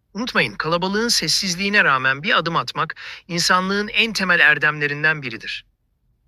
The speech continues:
Her bir bireyin cesur bir hareketi toplumu daha duyarlı, adil ve vicdanlı bir yere dönüştürme potansiyeline sahiptir. Sevgili izleyiciler,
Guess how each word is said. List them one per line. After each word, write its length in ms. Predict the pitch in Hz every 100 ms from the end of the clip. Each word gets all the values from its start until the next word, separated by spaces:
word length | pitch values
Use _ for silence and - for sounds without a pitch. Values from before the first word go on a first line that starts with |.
| _
Her 320 | 160 180 202
bir 180 | 196 170
bireyin 340 | 170 160 170
cesur 400 | 165 156 - 226
bir 80 | 175
hareketi 560 | 139 127 117 - - 175
toplumu 500 | 151 127 147 143 131
daha 240 | 120 160
duyarlı, 440 | 143 120 107 104 -
adil 420 | 131 135 131 165
ve 140 | 139 120
vicdanlı 440 | 120 120 143 170
bir 160 | 156 135
yere 300 | 127 127 135
dönüştürme 440 | 123 120 131 123
potansiyeline 720 | 120 113 117 113 - 113 113 117
sahiptir. 680 | 117 107 - - - - - _ _ _ _ _ _ _ _ _ -
Sevgili 360 | - 170 190
izleyiciler, 720 | 170 156 160 151 135 - -